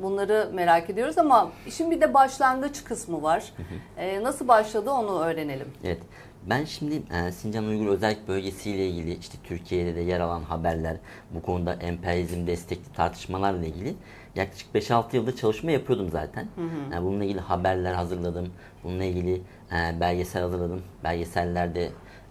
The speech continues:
Speaker 2: e, görüşler belirttim. Görüşler verdim. Dolayısıyla bölgeyi tanıyan, bilen birisiydim aslında. E, Guangming gazetesi, Çin'in en etkili, en önemli gazetelerinden birisi. Guangming gazetesinin davetlisi olarak gittik.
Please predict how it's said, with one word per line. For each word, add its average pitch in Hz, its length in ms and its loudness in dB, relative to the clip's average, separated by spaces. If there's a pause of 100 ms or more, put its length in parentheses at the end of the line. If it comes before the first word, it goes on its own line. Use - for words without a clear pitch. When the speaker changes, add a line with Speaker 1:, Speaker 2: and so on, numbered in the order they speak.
Speaker 2:
e, 80 340 -2
görüşler 90 560 2
belirttim. 90 440 -2 (640)
Görüşler 92 480 2
verdim. 82 380 -2
Dolayısıyla 127 460 2
bölgeyi 135 400 4 (300)
tanıyan, 139 440 2
bilen 139 280 2
birisiydim 87 420 -4
aslında. 78 560 -8 (680)
E, 87 240 0 (640)
Guangming 139 520 4
gazetesi, - 400 0
Çin'in 113 320 -4
en 117 200 2 (300)
etkili, 98 420 0
en 107 140 0
önemli 98 320 -2
gazetelerinden 98 720 0
birisi. 87 260 -6
Guangming 113 440 2
gazetesinin 110 520 -2
davetlisi 113 520 2
olarak 85 260 2
gittik. - 400 -18